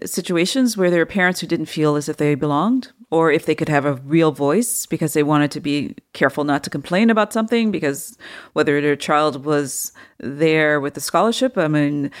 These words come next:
the school was a, it's need blind. So if you got in, if you couldn't afford it, y-, tuition was paid for. Um,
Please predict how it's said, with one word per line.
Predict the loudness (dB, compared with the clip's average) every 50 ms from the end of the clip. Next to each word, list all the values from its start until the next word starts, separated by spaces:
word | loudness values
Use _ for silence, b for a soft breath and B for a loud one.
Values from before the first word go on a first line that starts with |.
| B B B B B B B
the | -6 -6
school | -6 -2 0 2 4 4 4 4 2
was | 2 0 -2 -2 -4 -2 0
a, | 2 2 4 2 2 0 0 -2
it's | -2 -4 -4 -2 2
need | 4 4 4 2 0 -2
blind. | -2 0 0 0 0 0 -2 -4 -4 -2
So | 0 0
if | 0 2 0
you | 0
got | 0 0 2
in, | 2 2 2 2 0 0 -4 _ _ _ _ _ _ _ _ _ _ _ _ _ _ _ _ _ _ _ _
if | -8 -8 -8 -6 -6
you | -6
couldn't | -4 -4 -4 -4
afford | -4 -4 -2 0 0 2
it, | 0 0 -2 -6 -20 _ _ _ _ _ _ _ _ _ _ _ _ -14
y-, | -12 -10 -8 -8 -10 -8
tuition | -8 -6 -4 -4 -2 -2 -2
was | -4 -4
paid | -6 -8 -8 -8
for. | -10 -10 -12 -12 -12 B B B B B B B B B B B B B B B
Um, | 0 2 2 2 2 0 -2 -4 -6 -8